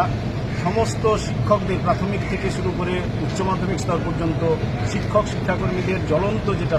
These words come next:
সমস্যা, যেটা নিয়ে আমরা দীর্ঘদিন রাস্তার আন্দোলন করেছি, সেটা হচ্ছে এই ওয়েস্ট বেঙ্গল হেলথ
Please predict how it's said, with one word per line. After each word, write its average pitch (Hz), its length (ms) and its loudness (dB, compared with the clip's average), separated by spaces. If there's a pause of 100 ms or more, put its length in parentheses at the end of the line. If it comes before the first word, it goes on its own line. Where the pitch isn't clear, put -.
সমস্যা, 175 380 0 (460)
যেটা 160 220 2
নিয়ে 180 160 2
আমরা 180 140 6 (160)
দীর্ঘদিন 165 440 0 (100)
রাস্তার 175 320 2
আন্দোলন 170 340 2
করেছি, 165 280 0 (100)
সেটা 156 200 2
হচ্ছে 190 220 0 (680)
এই 147 80 4 (480)
ওয়েস্ট 208 280 4
বেঙ্গল 208 240 2 (100)
হেলথ 208 180 4